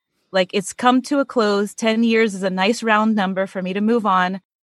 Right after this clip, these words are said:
I was basically looking for love in all the wrong places. <laughs> So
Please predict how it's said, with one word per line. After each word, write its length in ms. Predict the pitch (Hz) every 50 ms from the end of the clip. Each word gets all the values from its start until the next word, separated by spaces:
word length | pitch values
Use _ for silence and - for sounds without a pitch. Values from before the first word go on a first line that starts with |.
| _ _ _ _ -
I 100 | 311 381
was 140 | 392 370 -
basically 600 | - 349 359 370 - 392 302 - 302 285 269 262 - -
looking 320 | 220 220 220 - 254 240
for 140 | - 247 226
love 320 | 196 196 196 190 202 196 208 -
in 120 | 196 190
all 120 | 175 180
the 100 | 180 185
wrong 220 | 180 170 175 175 -
places. 480 | - 180 156 160 - - - - 185 -
<laughs> 100 | - - - - - - - - 554 508 - - 453 453 - - - 403 - - - - 349 381 330 - _ _ - 277 320 - _ - - 302 - _ - - - - - - - - - - - - - 285 -
So 460 | - - - 359 330 330 320 311 294